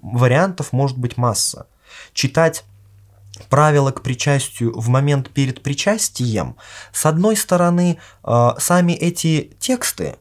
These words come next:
с точки зрения ряда исследователей, и появляются именно в таком, э, ключе. То есть, э, древние христиане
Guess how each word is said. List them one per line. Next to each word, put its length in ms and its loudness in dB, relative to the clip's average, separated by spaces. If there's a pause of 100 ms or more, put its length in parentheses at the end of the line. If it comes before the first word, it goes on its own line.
с 80 -18
точки 280 0
зрения 300 2
ряда 220 2
исследователей, 640 -2
и 160 -4
появляются 960 0
именно 340 2
в 60 -10
таком, 460 0
э, 1000 0
ключе. 460 -4 (380)
То 100 2
есть, 240 0 (200)
э, 380 4
древние 460 2
христиане 640 0